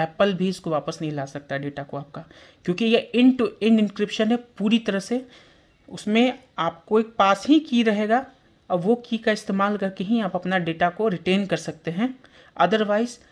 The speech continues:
अगर आप वो की भूल गए, तो आपके पास कोई ऑप्शन नहीं है कि आप,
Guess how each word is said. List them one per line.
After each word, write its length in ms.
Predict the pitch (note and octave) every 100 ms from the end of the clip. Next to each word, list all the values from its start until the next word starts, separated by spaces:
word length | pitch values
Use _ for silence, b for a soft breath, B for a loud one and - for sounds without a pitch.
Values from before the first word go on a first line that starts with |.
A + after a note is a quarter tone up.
| b
अगर 300 | - E3+ B3
आप 300 | C4+ F3+ G3 F#3+
वो 180 | F#3 -
की 140 | G3
भूल 400 | F#3+ D3+ - A#3 A3+
गए, 260 | D#3+ D#3
तो 360 | F3 _ _ -
आपके 260 | D#3 D3 G3+
पास 360 | G3+ F3+ - -
कोई 220 | A3 C4
ऑप्शन 380 | G#3 F3+ F3+ E3
नहीं 200 | D#3 D#3+
है 180 | E3 G#3+ _ b b b -
कि 120 | -
आप, 340 | D#3 E3+ -